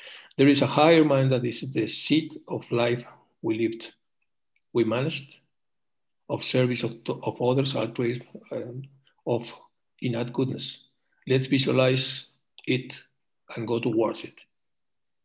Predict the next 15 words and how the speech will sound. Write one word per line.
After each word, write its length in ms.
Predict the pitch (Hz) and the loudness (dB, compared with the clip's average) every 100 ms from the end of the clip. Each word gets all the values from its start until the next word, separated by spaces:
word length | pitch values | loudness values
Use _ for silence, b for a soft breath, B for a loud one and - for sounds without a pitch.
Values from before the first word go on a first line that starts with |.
| - | -2
Those 260 | 131 135 | 2 4
are 140 | 127 123 | 4 2
the 100 | 120 | 0
morals 380 | 110 117 117 - | 0 0 -2 -6
of 120 | 113 | -8
the 80 | - | -10
story 460 | - 120 113 120 - | -4 -2 0 -2 -6
of 120 | 107 _ | -14 _
every 380 | 139 143 135 123 | 4 6 6 4
myth, 400 | 117 127 139 - - _ _ _ - | 2 -2 -4 -12 -20 _ _ _ -6
and 220 | 123 120 | -4 -4
specifically 840 | - 120 127 123 - 117 117 - - _ _ - | -2 0 0 0 -2 -2 -2 -6 -16 _ _ -20
of 120 | - | -16
this 260 | 117 120 110 | -2 0 0
myth. 200 | 110 - | -6 -12